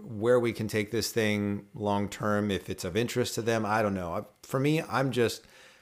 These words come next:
it's just cool to know that this thing that started out as a promise to my daughter has now gotten to the point where one of the networks that I grew up as a kid watching has taken an in-,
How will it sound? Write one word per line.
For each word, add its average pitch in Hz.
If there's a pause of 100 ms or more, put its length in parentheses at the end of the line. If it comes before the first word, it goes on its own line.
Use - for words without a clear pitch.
(640)
it's 135
just 185
cool 135
to 127
know 107
that 104
this 98
thing 113
that 98
started 98
out 90
as 85
a 87
promise 92
to -
my 87
daughter 87
has 87
now 92
gotten 87
to 85
the 85
point 90
where 87 (720)
one 107
of 104
the 101
networks 92
that 95
I 87
grew 90
up 85
as 82
a 85
kid 95
watching 85 (540)
has 95
taken 98
an 87
in-, 85